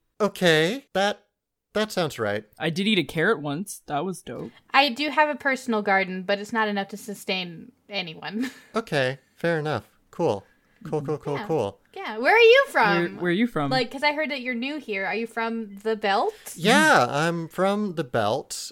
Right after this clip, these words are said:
Speaker 1: Uh, I'm from a town called Greenleaf.
Speaker 3: Mm. What, what brings you to, like, this, uh,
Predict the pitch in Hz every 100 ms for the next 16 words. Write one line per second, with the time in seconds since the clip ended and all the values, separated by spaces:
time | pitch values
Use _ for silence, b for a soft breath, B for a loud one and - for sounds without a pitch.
0 | - 127 127 127 135 165 165 - 156 151
1 | 160 123 117 110 113 135 233 349 254 196
2 | 202 - 254 240 285 285 294 302 302 285
3 | 285 262 247 247 220 269 403 - 247 226
4 | 196 190 190